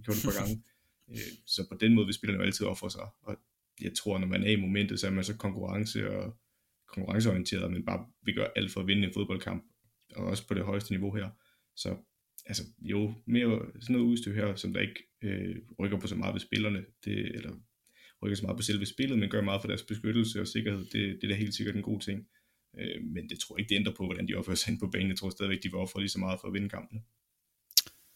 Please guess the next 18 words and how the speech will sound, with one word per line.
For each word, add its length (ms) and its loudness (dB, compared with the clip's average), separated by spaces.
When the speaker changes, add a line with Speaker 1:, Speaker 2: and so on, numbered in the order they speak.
Speaker 2:
Og 60 -2
så 100 4
må 120 4
vi 60 2
se, 180 4
om 140 -2
den, 260 0
øh, 200 0
nye 260 0
normale 380 2
hedder 480 -2
skinner, 480 -2
støvler 400 -2
og 420 -6
tandbeskytter. 560 -6
Speaker 1:
Ja, 260 -4
det, 460 0
altså 260 -4